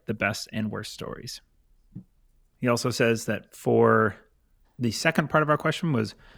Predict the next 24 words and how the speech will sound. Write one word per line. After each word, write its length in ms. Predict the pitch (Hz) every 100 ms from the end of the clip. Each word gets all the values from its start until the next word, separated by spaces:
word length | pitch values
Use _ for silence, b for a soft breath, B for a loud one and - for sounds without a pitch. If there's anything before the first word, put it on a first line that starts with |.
| b
"What's 280 | 120 123 -
a 40 |
MacGuffin 720 | 117 117 117 117 117 113 110
that 240 | - 107 - _ _
you'd 280 | - 127 117
like 200 | 113 107
to 100 | -
see 200 | 107 120
in 80 | 127
a 40 |
game?" 400 | 131 143 160 175 - b b b b
He 100 | 123
said 160 | 135
he'd 160 | 127 147
like 240 | 147 143 - _ -
to 100 | 127
see 220 | - 127
more 240 | 120 127
development 540 | 120 117 113 123 127 -
of 100 | 113
loans, 400 | 107 120 139 151
specifically 640 | - 143 139 131 - 120
shareholder 680 | 107 - 117 120 143 156 175
loans, 400 | 180 196 202 -